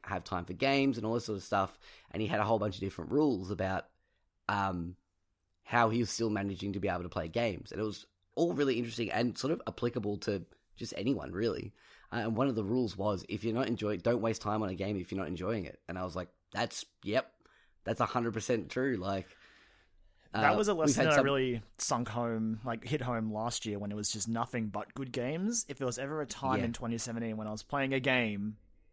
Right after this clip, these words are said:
Speaker 2: and wasn't feeling it, I'm like, I was, "Nah, shelf it. Just shelf it,"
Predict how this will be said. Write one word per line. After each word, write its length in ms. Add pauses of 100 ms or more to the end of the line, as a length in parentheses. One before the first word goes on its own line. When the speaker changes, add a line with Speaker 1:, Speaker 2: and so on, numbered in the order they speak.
(160)
Speaker 2:
and 260
wasn't 320
feeling 260
it, 40
I'm 120
like, 160
I 40
was, 160 (120)
"Nah, 140 (180)
shelf 360
it. 80 (220)
Just 220
shelf 280
it," 80